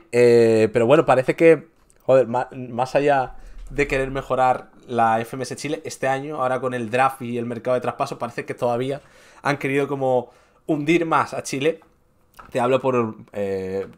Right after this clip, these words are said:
claros casos, ¿no? Como por ejemplo el regreso de Kaiser, pero no se materializa en Chile. Nitro, actual campeón y bicampeón de Chile, que se va para Colombia.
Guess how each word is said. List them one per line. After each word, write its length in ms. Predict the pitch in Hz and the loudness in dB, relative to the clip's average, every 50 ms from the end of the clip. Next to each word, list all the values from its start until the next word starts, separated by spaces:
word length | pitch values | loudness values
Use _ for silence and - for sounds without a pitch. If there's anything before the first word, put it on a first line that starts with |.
| - _ | -20 _
claros 320 | - - 127 127 127 123 - | -2 2 2 2 2 2 0
casos, 320 | - 131 127 - - 113 | -2 -2 -2 -2 -6 -8
¿no? 160 | 107 107 127 | -8 -6 -6
Como 180 | 135 131 113 104 | -4 -4 -6 -4
por 120 | 107 107 | -6 -6
ejemplo 240 | 104 - 117 117 107 | -6 -6 -6 -6 -4
el 40 | 98 | -2
regreso 320 | 98 104 107 113 110 - | -2 -2 -2 -2 -2 -4
de 120 | 120 110 - | -4 -2 -2
Kaiser, 360 | 120 123 127 - 131 123 104 | -2 -4 -2 -4 -4 -6 -4
pero 160 | - 113 101 | -6 -6 -6
no 140 | 98 107 107 | -6 -8 -8
se 180 | - - 113 107 | -6 -4 -4 -2
materializa 480 | 104 104 101 - 101 101 98 98 - 104 | -2 -4 -4 -6 -8 -8 -8 -8 -8 -10
en 80 | 98 92 | -10 -10
Chile. 300 | - - 104 107 120 - _ _ _ _ _ _ _ | -10 -10 -10 -10 -12 -16 _ _ _ _ _ _ _
Nitro, 600 | - 110 131 156 156 120 - 139 131 131 - - _ _ _ _ _ _ _ | -10 -2 -2 -2 -2 -2 -2 -2 -2 -4 -4 -10 _ _ _ _ _ _ _
actual 380 | - 107 107 - 117 117 113 107 | -8 -8 -6 -4 -4 -4 -2 -2
campeón 340 | 117 113 104 117 117 117 | -4 -6 -4 -4 -4 -4
y 60 | 117 113 | -4 -4
bicampeón 360 | 110 113 113 107 104 110 110 | -4 -4 -6 -6 -4 -6 -6
de 60 | 107 | -6
Chile, 220 | 104 - 120 113 | -6 -6 -6 -6
que 80 | - 104 | -6 -8
se 120 | - - | -6 -4
va 120 | 113 110 104 | -4 -4 -2
para 180 | 113 107 101 | -2 -2 -2
Colombia. 440 | 98 104 104 107 110 110 113 127 131 | -2 -2 -2 -2 0 0 0 0 -2